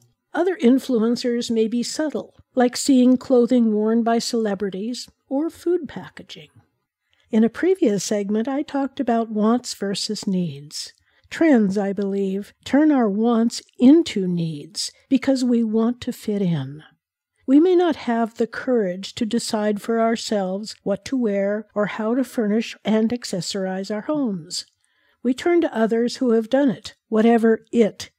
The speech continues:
is. In an article about trends, the Huffington Post said, "The trends we're dying to keep up with were all started by someone, somehow, somewhere. That's their identity,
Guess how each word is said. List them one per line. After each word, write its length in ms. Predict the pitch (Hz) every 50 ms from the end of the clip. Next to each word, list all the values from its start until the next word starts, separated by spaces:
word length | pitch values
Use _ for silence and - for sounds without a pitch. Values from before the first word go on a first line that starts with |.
| _
is. 600 | - 233 214 185 160 - - - - - - - - _ _ _ _ _ _ _ _ _
In 140 | - 214 226
an 120 | 233 226 247
article 460 | 247 254 294 330 359 - _ - 175
about 380 | 170 - 170 165 165 165 -
trends, 580 | - - 180 160 156 160 180 208 247 - - - -
the 80 | - 214
Huffington 640 | - - 226 - - 226 226 - - 226 214 - -
Post 460 | - 180 170 175 190 - - - -
said, 640 | - - - - 175 156 135 131 156 180 214 - - _ _ _ _ _ _ _ _
"The 100 | - 220
trends 480 | - - - 269 349 403 403 359 - 254
we're 160 | 247 226 220
dying 500 | 175 220 208 254 285 262 208 180 160 160
to 100 | 165 165
keep 320 | - - 226 214 - - 233
up 180 | 190 - -
with 360 | 190 - 170 156 - - - _ _
were 200 | - 208 220 226 - _ _
all 400 | 262 302 339 330 277 233 208 202
started 520 | - - - 196 202 202 202 226 233 208
by 180 | - 208 202 180
someone, 680 | - - - 202 190 196 202 202 208 220 233 262 269 - _
somehow, 880 | _ - - - 220 196 202 190 170 - 196 202 196 190 185 196 226 285 - _ _
somewhere. 840 | _ - - - 202 196 202 190 208 262 349 359 277 - - - _ _ _ _ _
That's 280 | - 220 262 254 - -
their 460 | - 185 175 226 240 269 285 240 185
identity, 760 | 180 147 151 - 151 151 156 160 151 151 - - - - _